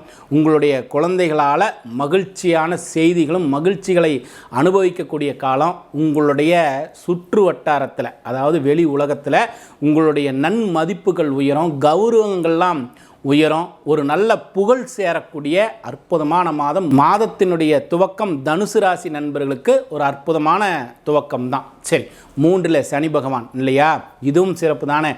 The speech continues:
மூன்றுக்குரியவர் மூன்றுல ஆட்சியாகின்றார். நீங்கள் எடுக்கக்கூடிய முயற்சிகள் எல்லாம் அற்புதமான வெற்றியான சூழ்நிலை,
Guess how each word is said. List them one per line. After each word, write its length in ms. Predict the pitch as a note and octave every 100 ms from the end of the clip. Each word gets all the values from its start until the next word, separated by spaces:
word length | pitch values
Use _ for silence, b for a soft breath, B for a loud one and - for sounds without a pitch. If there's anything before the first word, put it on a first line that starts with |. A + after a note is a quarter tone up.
| B B -
மூன்றுக்குரியவர் 640 | C#3+ F3 E3+ E3+ C#3+ D#3 F3 C#3
மூன்றுல 340 | E3 E3 C#3 C#3+
ஆட்சியாகின்றார். 800 | D3 D#3+ D3+ C3+ C#3 C3 C3+ C3
நீங்கள் 260 | C3+ B2+ C#3
எடுக்கக்கூடிய 520 | F3+ F#3 F3 E3+ D3+ C3 C#3
முயற்சிகள் 540 | F3+ G3+ - D#3+ D3
எல்லாம் 340 | D#3 G3+ G3+ B2+ B B _ C3+
அற்புதமான 680 | C#3 - F#3+ E3+ D#3+ E3 G#3+ D#3+ C#3+
வெற்றியான 600 | E3 - G#3+ F#3 F3 F#3+ -
சூழ்நிலை, 400 | D#3 D3 C3